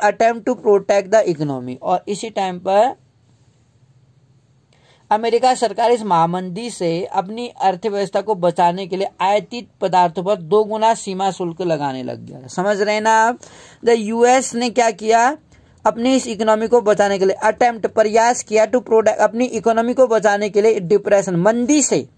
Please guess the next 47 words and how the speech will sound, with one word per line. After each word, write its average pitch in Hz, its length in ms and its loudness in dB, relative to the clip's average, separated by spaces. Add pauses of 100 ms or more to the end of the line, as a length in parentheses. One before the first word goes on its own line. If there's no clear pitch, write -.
(500)
जो 240 160 4
मंदी 214 420 0
का 254 180 4
दौर 190 260 4
था, 214 140 4
उससे 226 280 2
अपने 226 320 2
देश 214 240 4
को 240 140 2
बचाने 190 400 2
के 202 60 0
लिए 240 100 4
डबलिंग, 220 600 0 (300)
जो 233 120 4
इंपोर्ट 233 520 0
ड्यूटीज 226 420 -4
है 233 60 2
उनके 226 320 -2
देशों 202 360 -2
में 208 140 -6
जो 220 80 0
आयात 196 440 2
किया 208 220 0
जा 175 160 2
रहा 196 100 4
है, 208 80 4
उस 196 240 -4
पर 208 300 2
जो 208 160 0
ड्यूटीज, 202 540 -4
टैक्स 170 540 0
लगाया 180 240 2
जाता 175 120 2
है, 233 60 4
उसको 262 160 2
डबल 226 280 4
कर 165 200 -2
दिया। 127 260 -6 (380)
Another 240 500 0
sharp 233 300 2
blow 196 260 2
to 175 100 -2
the 208 140 2
water, 147 360 -2
जिससे 185 340 -2
कि, 214 260 -6
अ, - 920 -10